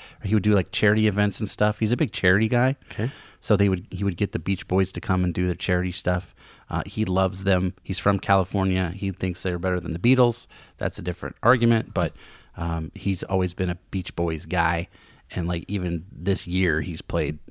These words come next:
Speaker 1: music with them on stage. So, uh, they've been connected for, like, almost thirty years now,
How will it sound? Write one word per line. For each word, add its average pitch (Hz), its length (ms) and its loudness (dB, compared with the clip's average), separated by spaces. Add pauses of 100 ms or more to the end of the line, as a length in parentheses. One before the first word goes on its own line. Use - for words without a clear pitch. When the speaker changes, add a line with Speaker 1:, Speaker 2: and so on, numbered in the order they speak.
(120)
Speaker 1:
music 87 360 -6 (220)
with 90 180 -4
them 78 240 -4
on 67 160 -6
stage. 62 500 -6
So, 78 240 0 (460)
uh, 71 240 -4
they've 87 260 -2
been 90 340 0
connected 98 440 0
for, 85 180 0
like, 76 220 -4
almost 92 340 -2
thirty 87 220 -2
years 98 340 -2
now, 104 320 0